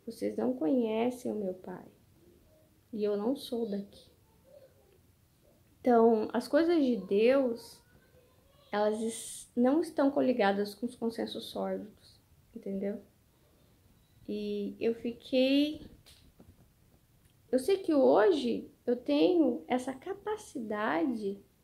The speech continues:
e liberdade de falar isso sem ser presa,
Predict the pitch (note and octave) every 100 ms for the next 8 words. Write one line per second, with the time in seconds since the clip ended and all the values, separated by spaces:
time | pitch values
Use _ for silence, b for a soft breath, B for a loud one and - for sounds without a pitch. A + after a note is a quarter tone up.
0 | _ - B3 C4+ A#4 - D4 B3 G3+ G#3+
1 | C#4 F4 C4 A3 A#3+ C4+ C4 A3+ G#3 A#3+
2 | B3 B3+ E4+ D#4+ - A#3 C4 C4+ C4+ A#3
3 | A#3 C4+ C4+ C4+ C4 A#3+ B3 B3